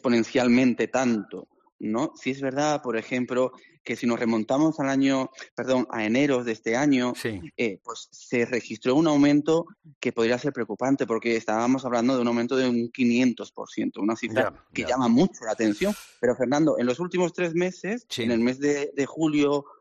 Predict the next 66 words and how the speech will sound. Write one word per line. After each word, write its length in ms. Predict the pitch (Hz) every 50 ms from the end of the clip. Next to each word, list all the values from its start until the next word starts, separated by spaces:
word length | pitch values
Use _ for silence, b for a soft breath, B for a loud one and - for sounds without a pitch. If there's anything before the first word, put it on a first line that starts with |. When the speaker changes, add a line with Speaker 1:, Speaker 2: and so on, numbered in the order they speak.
| B B
Speaker 1:
o 160 | - 139 139
agosto, 580 | 143 139 147 170 180 175 - - 165 175 202 - B B B 160 B B
el 160 | 131 120 117
aumento 400 | 113 117 113 113 127 143 160 220
ha 40 | 208
sido 220 | - 175 139 117
de 60 | 113
un 100 | 110 107
veinte 260 | 107 107 107 104 110 104
por 160 | - 104 104
ciento. 460 | - - 120 110 107 104 - 117 -
Por 120 | - 110
lo 40 | 107
tanto, 280 | - 120 117 - 120 -
nos 200 | 117 120 117 113
debería 420 | - 120 113 113 120 143 190 185 156
de 60 | 131
haber 180 | 117 117 113
preocupado 480 | - - 123 - 127 - 131 123 127 123
más, 360 | 127 135 143 139 131 - - _ b b b b b b b b
eh, 320 | - 135 131 123 120 117 - -
en 100 | 120 113
términos, 400 | - 135 143 147 139 117 - -
por 100 | - 104
ejemplo, 300 | 101 - 131 127 131 113
con 140 | - - 110
el 120 | 123 120 -
cis 320 | - - 131 156 180 - _ _ _ -
en 120 | - 117
enero, 420 | 110 117 127 127 120 135 202 - _ _ _ _ _ _ _ -
Speaker 2:
Ya. 260 | 113 117 110 92 - _ -
Speaker 1:
que, 400 | - 120 107 107 104 - - _ -
que 100 | - 113
en 60 | 113
este 160 | 113 110 -
último 240 | 107 98 - 104 98
mes, 280 | 113 139 131 - -
¿no 120 | - 107 104
Speaker 2:
Sí, 60 | -
Speaker 1:
crees? 140 | 117 123 143
Speaker 2:
o 20 |
sea, 140 | - 123 127
que 60 | 117 123
la 100 | 123 113
preocupación 560 | 117 123 107 120 120 113 151 180 185 165 151
no 200 | 151 156 160 151
está 200 | 135 131 - -
en 80 | 143 135
función 600 | 117 131 131 113 120 135 139 127 117 98 104 117 101
de 100 | 113 113
las 200 | 107 107 107 101
llegadas, 520 | 110 113 113 120 127 135 135 147 151 147
sino, 460 | - - - 117 110 113 127 143 143 120
bueno, 300 | 101 101 107 117 131 131
pues, 120 | - 107
de, 160 | 98 95 95
de, 160 | 92 101 95
del 200 | 85 95 90 90
ri-, 320 | 87 - 127 135 131 131 -
del, 460 | 123 107 113 107 107 110 104 98 104
del 200 | 101 107 104 101
ruido 360 | 98 104 101 123 151 151 139 127
que 80 | 113
montan 340 | 120 120 123 117 120 117 110
los, 220 | 113 117 - -
eh, 540 | 120 110 113 110 110 107 107 101 104 107 101